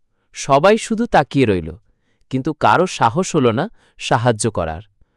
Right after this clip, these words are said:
কুকুরছানাটা সব দেখছিল। হঠাৎ করেই সে ছুটে গিয়ে ড্রেনের ধারে দাঁড়াল। লোকজন অবাক হয়ে দেখল, ছোট্ট সেই কুকুরটা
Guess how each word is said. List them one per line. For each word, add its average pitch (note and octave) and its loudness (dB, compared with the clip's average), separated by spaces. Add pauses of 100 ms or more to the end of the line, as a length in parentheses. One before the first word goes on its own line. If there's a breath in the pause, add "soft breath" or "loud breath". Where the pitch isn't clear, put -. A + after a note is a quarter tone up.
(380)
কুকুরছানাটা E3 2
সব D#3 2
দেখছিল। A2 -2 (720)
হঠাৎ B2 -2
করেই G#3 2
সে G#3+ -4
ছুটে G3+ -2
গিয়ে D3 0 (360)
ড্রেনের D3 2
ধারে A#2+ 0
দাঁড়াল। F#2+ -4 (680)
লোকজন A2+ 2
অবাক A2+ 2
হয়ে D3+ 0
দেখল, B2 -2 (680)
ছোট্ট - -8
সেই G#3 -2
কুকুরটা F#3+ -2